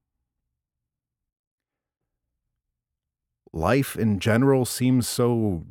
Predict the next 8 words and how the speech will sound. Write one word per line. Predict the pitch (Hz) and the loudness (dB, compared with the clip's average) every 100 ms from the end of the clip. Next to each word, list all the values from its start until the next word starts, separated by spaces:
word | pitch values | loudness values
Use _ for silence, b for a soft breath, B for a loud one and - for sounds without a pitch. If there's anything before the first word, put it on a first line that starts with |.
| - | -12
challenging | - - 117 135 127 131 | -4 0 2 2 2 2
or | 113 | 2
daunting, | 90 98 113 139 165 143 | 0 0 0 0 -2 -2
is | 110 | -2
because | 113 98 117 104 - - - _ _ _ _ - | -4 -4 -2 0 -2 -8 -12 _ _ _ _ -6
it's | 117 - | -4 -2
an | 101 - _ - | -4 -6 _ 0
endless | 131 151 135 127 131 117 - - | 2 2 0 2 2 2 -2 -10